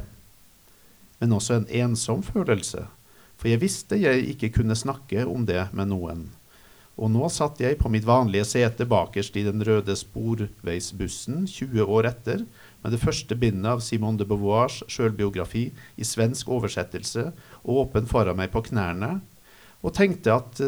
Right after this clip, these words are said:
det egentlig aldri hadde vært noen jeg kunne snakke om det med, eller om noe som helst annet jeg leste. Men at jeg ventet meg til det, og til slutt ikke engang kom på at det kunne være mulig,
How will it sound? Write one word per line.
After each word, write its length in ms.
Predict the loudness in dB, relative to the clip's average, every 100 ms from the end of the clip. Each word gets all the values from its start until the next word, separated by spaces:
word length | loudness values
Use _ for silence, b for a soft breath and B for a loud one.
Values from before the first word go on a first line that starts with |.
| -4 -2
det 140 | 0 2
egentlig 460 | 2 2 -2 -4
aldri 380 | -2 -2 0 0 0
hadde 280 | 0 -2 0
vært 320 | -2 -6 -12 -6
noen 380 | -2 2 2 0
jeg 220 | -2 -2 -2
kunne 200 | -2 -2
snakke 600 | -4 -8 -8 -2 0 -2 B B B B
om 180 | -4
det 160 | 0 2 2
med, 220 | -2 -4 -6
eller 460 | -6 -2 -2 -2 -6 B B B
om 160 | -6 -2
noe 300 | 0 2 0 -2 -10 b b b
som 220 | -12 -6 -4
helst 340 | -2 -4 -2
annet 380 | 0 0 -2 -4
jeg 100 | -2
leste. 380 | 0 -2 -6 -14 -14 -20 -20 -20 _ _ _ b b b b -4
Men 140 | -4
at 80 | 0
jeg 80 | 2
ventet 380 | 2 -2 -4 -4
meg 220 | -2 -2
til 220 | 0 -2 -2
det, 220 | -2 -2 -2 -10
og 140 | -8
til 100 | -6
slutt 400 | -6 -6 -6 -8
ikke 240 | -6 0 0
engang 300 | 2 0 0
kom 220 | -2 -2
på 220 | 0 0 0
at 160 | 0 0
det 80 | 0 0 B B -6
kunne 220 | -2 2
være 320 | 2 2 0 -2 B B -2
mulig, 460 | 2 2 0 -2